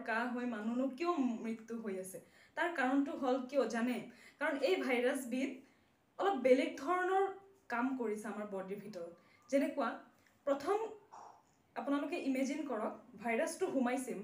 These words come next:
ভাইৰাছটো কেনেকৈ কাম কৰিছে মই আপোনালোকক বুজাই দিছোঁ। প্ৰথম ভাইৰাছটো আমাৰ নাকৰ ভিতৰত সোমোৱাৰ পিছত যেতিয়া লাংছলৈ সোমাই যায়, লাংছৰ ভিতৰত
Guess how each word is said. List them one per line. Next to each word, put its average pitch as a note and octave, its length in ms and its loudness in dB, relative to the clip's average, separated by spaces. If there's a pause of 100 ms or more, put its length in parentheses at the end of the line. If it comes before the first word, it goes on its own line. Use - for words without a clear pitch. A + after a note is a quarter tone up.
ভাইৰাছটো D#4+ 420 0
কেনেকৈ E4+ 300 0
কাম D#4 160 0 (100)
কৰিছে D#4 300 -6
মই E4+ 240 -2
আপোনালোকক B3+ 480 -2
বুজাই A3 260 -4
দিছোঁ। A3 280 -4 (480)
প্ৰথম D#4+ 240 2 (120)
ভাইৰাছটো D#4 440 2 (320)
আমাৰ C#4+ 200 2
নাকৰ C#4+ 400 0
ভিতৰত C4+ 360 0
সোমোৱাৰ B3+ 400 2
পিছত B3+ 320 -4 (380)
যেতিয়া E4+ 240 2 (100)
লাংছলৈ B3+ 600 2
সোমাই C#4 320 4
যায়, A#3 280 2 (480)
লাংছৰ C4 540 4
ভিতৰত C#4 480 2